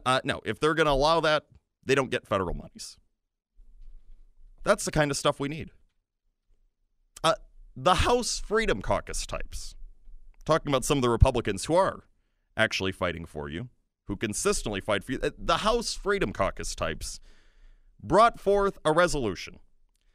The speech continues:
to call for the peaceful honoring of George Floyd's memory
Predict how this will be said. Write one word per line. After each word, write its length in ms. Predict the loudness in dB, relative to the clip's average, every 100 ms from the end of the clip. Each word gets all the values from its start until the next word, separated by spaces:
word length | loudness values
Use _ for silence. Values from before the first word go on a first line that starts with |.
| _ _ _ _ _ _ -6
to 680 | 2 4 4 4 2 -2 -6 -14 -20 _ _ _ 0
call 340 | 4 6 4
for 560 | 2 2 4 2 -2 -8 _ _ _ _ _ _ _ 0
the 160 | 0
peaceful 720 | 4 2 2 -2 0 2 0 _
honoring 600 | 0 2 2 -2 -6 -10 -16 -20 _ _ -20 _ -4
of 160 | -4 0
George 340 | 2 2 0
Floyd's 400 | -2 0 0 0
memory 460 | -2 0 -4 -6